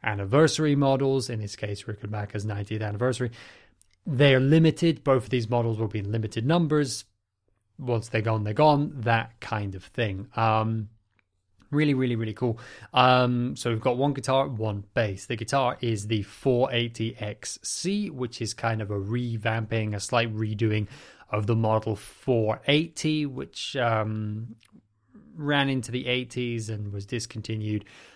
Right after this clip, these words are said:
Um, really, really cool, interesting shape. The classic kind of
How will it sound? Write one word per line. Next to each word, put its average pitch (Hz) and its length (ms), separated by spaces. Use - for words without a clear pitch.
Um, 117 800
really, 165 500
really 147 280
cool, 127 340
interesting 117 460
shape. 147 520
The 117 300
classic 117 460
kind 107 240
of 98 180